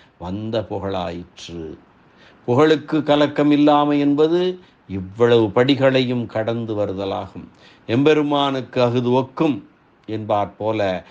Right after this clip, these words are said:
எம்பெருமானுடைய தன் விருப்பத்தாலே வருகையை எதிர்நோக்கி பிரிவு துன்பத்தை பொறுத்து கொண்டிருக்காமல்,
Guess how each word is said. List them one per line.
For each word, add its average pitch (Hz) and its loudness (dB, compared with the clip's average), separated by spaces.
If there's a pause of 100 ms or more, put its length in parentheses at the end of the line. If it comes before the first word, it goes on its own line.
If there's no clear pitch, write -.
(160)
எம்பெருமானுடைய 123 0 (200)
தன் 156 0
விருப்பத்தாலே 147 2
வருகையை 143 0
எதிர்நோக்கி 143 -4
பிரிவு 139 -6
துன்பத்தை 135 -8
பொறுத்து 127 -12
கொண்டிருக்காமல், 107 -10